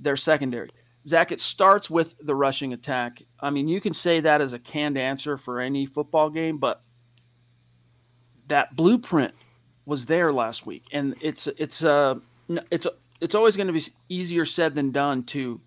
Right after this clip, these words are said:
cookie cutter that moving forward and just duplicate, duplicate, duplicate. But you have to make the concerted effort and commitment as the play caller, Pat Shurmur, to feed those two guys,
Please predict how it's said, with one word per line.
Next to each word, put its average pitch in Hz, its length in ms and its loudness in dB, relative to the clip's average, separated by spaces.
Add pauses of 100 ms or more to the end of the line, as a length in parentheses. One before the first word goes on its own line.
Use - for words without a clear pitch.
cookie 170 260 -4
cutter 160 300 2
that 151 280 0
moving 151 280 -4
forward 156 360 0
and 151 140 -4
just 127 240 -10
duplicate, 143 460 -4
duplicate, 135 360 -8
duplicate. 160 480 -6
But 208 300 4 (1200)
you 123 80 -8
have 175 460 -2
to 196 100 -2
make 143 460 -2 (340)
the 139 80 -2
concerted 156 640 0 (140)
effort 147 340 2
and 135 160 -4
commitment 135 600 -4 (180)
as 131 260 0
the 127 100 -8
play 170 260 0
caller, 135 340 0
Pat 139 280 0
Shurmur, 151 440 -2 (540)
to - 100 -18
feed 170 340 -6
those 131 220 0
two 135 160 -8
guys, 113 400 -12